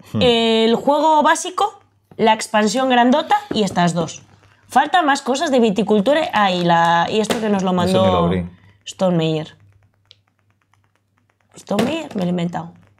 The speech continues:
Speaker 2: Maldito Games. Bueno, total, que mi pregunta.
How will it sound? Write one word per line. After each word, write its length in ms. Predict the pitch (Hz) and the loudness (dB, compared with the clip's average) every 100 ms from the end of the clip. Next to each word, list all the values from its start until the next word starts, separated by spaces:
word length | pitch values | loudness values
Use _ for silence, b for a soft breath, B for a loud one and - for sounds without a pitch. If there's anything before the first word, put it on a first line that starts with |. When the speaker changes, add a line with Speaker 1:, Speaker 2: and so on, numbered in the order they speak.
| - | -8
Speaker 2:
Maldito 400 | 170 180 180 165 | -4 -4 -2 -4
Games. 340 | 160 160 - - B B B B - - | -4 -8 -12 -18 B B B B -6 -2
Bueno, 260 | 208 214 180 | 2 2 2
total, 360 | 196 196 185 175 | 2 0 0 2
que 220 | 240 359 - - - _ - - - - - - - _ - | 0 0 -4 -4 -16 _ -20 -20 -20 -14 -14 -14 -20 _ 0
mi 120 | 226 | 0
pregunta. 640 | 208 214 226 208 170 156 | 2 2 2 2 -2 -8